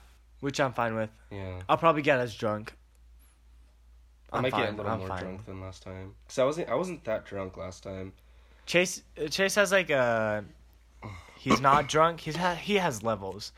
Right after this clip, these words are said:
Speaker 1: You have
Speaker 2: Yeah,
Speaker 1: not
Speaker 2: yeah.
Speaker 1: drunk, uh, you have
Speaker 2: A little, like,
Speaker 1: talkative,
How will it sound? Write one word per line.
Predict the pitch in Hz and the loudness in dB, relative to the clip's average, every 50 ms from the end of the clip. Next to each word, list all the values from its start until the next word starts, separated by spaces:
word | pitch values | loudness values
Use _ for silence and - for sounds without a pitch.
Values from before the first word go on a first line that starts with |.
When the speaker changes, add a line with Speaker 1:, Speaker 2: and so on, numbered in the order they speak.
| - - - - - | -20 -18 -16 -12 -8
Speaker 1:
You | - 135 | -2 2
have | 139 143 131 | 4 6 6
Speaker 2:
Yeah, | 117 107 | 6 8
Speaker 1:
not | 135 147 165 170 | 8 8 8 6
Speaker 2:
yeah. | 123 139 | 6 4
Speaker 1:
drunk, | 175 180 196 214 220 - - - - - - | 4 4 4 2 0 -6 -14 -20 -20 -16 -10
uh, | - 113 110 110 107 104 104 95 - - _ _ _ _ _ - - - - _ _ _ _ _ - - - - - - _ - - | -6 -4 -2 -2 -2 -2 -4 -6 -8 -12 _ _ _ _ _ -20 -20 -20 -20 _ _ _ _ _ -20 -20 -20 -20 -20 -20 _ -10 -8
you | 120 117 | -6 -4
have | 117 117 110 | -2 -2 -2
Speaker 2:
A | 117 131 | 0 2
little, | 131 139 135 135 | 2 4 6 8
like, | 139 143 127 120 | 8 6 6 4
Speaker 1:
talkative, | - 165 156 170 170 165 170 160 - - | 4 2 4 4 4 4 2 0 -4 -10